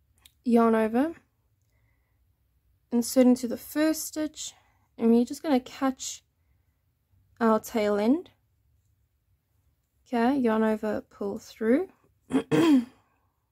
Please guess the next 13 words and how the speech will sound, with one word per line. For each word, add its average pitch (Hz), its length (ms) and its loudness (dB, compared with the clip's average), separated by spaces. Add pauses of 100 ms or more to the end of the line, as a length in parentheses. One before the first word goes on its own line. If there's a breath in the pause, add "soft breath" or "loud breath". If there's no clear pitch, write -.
(1000)
over, 311 320 2
pull 247 200 -4
through, 233 420 2 (440)
yarn 233 220 2
over 226 220 2
and 220 120 -4
pull 220 120 -12
through 208 180 -12
those 202 220 -10
three 196 240 -10
loops. 247 420 0
That's - 300 -12
one. 269 320 2